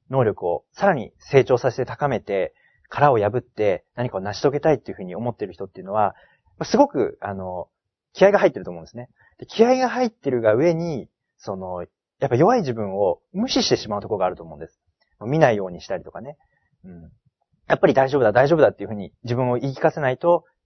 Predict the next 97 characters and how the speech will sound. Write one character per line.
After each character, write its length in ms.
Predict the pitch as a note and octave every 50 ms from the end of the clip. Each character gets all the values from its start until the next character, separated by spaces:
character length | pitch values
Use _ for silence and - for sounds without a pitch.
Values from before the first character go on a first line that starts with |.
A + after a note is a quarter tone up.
| _ _
ま 40 | G#2
あ、 20 | G2+
一 60 | -
人 180 | - B2 A2
で 60 | F#2+ F2
は 60 | F2+
頑 180 | F#2+ G2+ G2+
張 100 | G#2+ B2+
れ 80 | C#3 C3
な 100 | A2+ F#2+
い 60 | F2
と 80 | E2+ F2+
思 160 | F2 F2 F2
う 60 | E2
し、 320 | - - F#2 F2+ E2+ D#2 - _ _ _ _ _ _ _ _ _ _ _ -
で、 80 | A#2+ A#2
そ 100 | D#3 D#3+
う 40 |
い 20 | E3
う 40 | D#3
気 100 | F3 F3
持 100 | F3 E3+
ち 80 | F3
が 100 | F#3 F3+
な 100 | G3 A3+ A3
い 100 | G3+ -
と、 240 | A3+ A3 G#3+ G#3 - _ _ _ _ -
や 40 | -
っ 20 | -
ぱ 40 | -
成 160 | - D3 C#3+
長 140 | - D#3 C#3+
で 100 | C#3 C#3
き 80 | D#3+
な 100 | D3+ B2
い 40 | G2+
ん 100 | F#2+ F#2
で、 260 | F2+ F2+ F2+ F2 - _ _ _ _ _
つ 120 | - C#4
い 100 | C4+ A3
つ 120 | - B2+ A2
い 60 | F#2+
そ 120 | - G2+
の、 280 | G2 F#2+ F#2 F#2 F#2+ - _ _ _ _ _ _ _ _ _ _
な 100 | - G2
ん 40 | F#2+
て 80 | - F#2
い 20 |
う 20 |
の 80 | F2 E2+
か 100 | - E2+
な、 240 | F2 F2 D#2+ D#2 - _ _ _ _ _ _ _ _ _
自 120 | - A2+ A#2+
分 100 | C3 B2
の 60 | B2+
弱 160 | D3 D#3 D3 -
さ 100 | - -
と 80 | -
か 140 | - D2+ E2
ね、 120 | G2 G#2 -
そ 120 | - B2+
う 40 | A#2+
い 20 |
う 40 | A#2
も 100 | A#2 A2+
の 100 | A2 G2
を 140 | E2+ - - _ _
こ 100 | - G2
う 40 | A2+
無 120 | D3 F#3+
視 140 | F#3+ G3 D3+
し 60 | -
て 80 | - F2
し 120 | - F#2+
ま 100 | F2 D#2+
う 20 | D#2
と 80 | -
こ 100 | - E2
ろ 60 | E2
が 160 | D#2+ - - _ _ _ _ _ _ _ -
あ 80 | F#2
る 60 | F2+ -
と 80 | E2+
思 140 | D#2+ D#2 D2
う 20 |
ん 40 | C#2+
で 60 | C#2+
す 80 | - -
ね。 140 | C#3+ D#3+ - _ _ _ _ _ _ _ _ _ _ _ _ -
で、 100 | B2+ C#3
な 100 | E3+ E3+
の 100 | C#3+ A2+
で、 280 | A#2 A2 G#2 - - _ _ _ -
僕 160 | F3+ A3 -
た 120 | - F3+ D3+
ち 140 | - - A2
は、 340 | A2+ A2+ G#2+ G2 E2 -